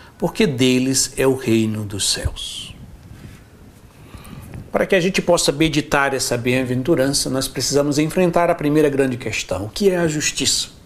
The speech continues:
O que é a justiça nas Sagradas Escrituras?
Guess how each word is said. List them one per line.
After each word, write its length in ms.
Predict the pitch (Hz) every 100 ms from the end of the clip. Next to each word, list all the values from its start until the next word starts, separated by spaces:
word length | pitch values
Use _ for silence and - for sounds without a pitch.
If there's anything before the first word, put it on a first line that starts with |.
| - - - - - -
O 100 | 147
que 220 | - 170
é 80 | 165
a 60 |
justiça 640 | 143 131 - - 185 196 180
nas 200 | 165 160
Sagradas 640 | 143 123 101 95 92 92
Escrituras? 840 | 92 - - 95 - - - -